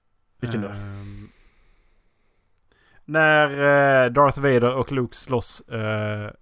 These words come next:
Speaker 2: i, eh,
Speaker 1: Luke.
Speaker 2: Ja, nej, inte den.
Speaker 1: Luke.
Speaker 2: Utan, eh, du vet när Darth Vader, "Sister, you have a twin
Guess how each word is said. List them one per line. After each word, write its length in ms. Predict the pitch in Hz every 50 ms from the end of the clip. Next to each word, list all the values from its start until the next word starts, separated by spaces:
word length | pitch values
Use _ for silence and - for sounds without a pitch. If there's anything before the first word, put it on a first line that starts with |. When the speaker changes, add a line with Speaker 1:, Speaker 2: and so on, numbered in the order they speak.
| _ _
Speaker 2:
i, 460 | - 117 110 110 110 107 107 107 107
eh, 160 | 107 104 104 87 _ _ _ _ _ _ _ _ _ _ _ _ _ _ _ -
Speaker 1:
Luke. 380 | - - - - _ - - - - - - - _ _ _ _ _ _ _ _ _
Speaker 2:
Ja, 540 | - 117 117 117 117 113 110 110 110 101 104 127
nej, 180 | 123 113 113
inte 140 | 113 - -
den. 200 | 101 95 90 90 - _ _ _ _ _ _ _ _ _ _ _ _ _
Speaker 1:
Luke. 280 | - 78 78 80 - - - 139
Speaker 2:
Utan, 520 | 139 127 - - - 131 127 120 120 117
eh, 120 | 120 120 120
du 160 | 120 127 139
vet 180 | 143 135 - -
när 300 | 143 139 131 127 120 120
Darth 240 | 127 127 123 - 139
Vader, 220 | 123 117 113 101 - _ _ _ _ _ _ _ _ _ _ _ _ _ _ -
"Sister, 880 | - - - - - 269 - - - - - - - 92 - - 85 - - - - _ _ _ - - _ - _ _ _ - - - - - 135 117 120
you 100 | 123 107
have 260 | 107 110 107 107 104
a 20 | 98 -
twin 420 | - - - 110 98 90 92 -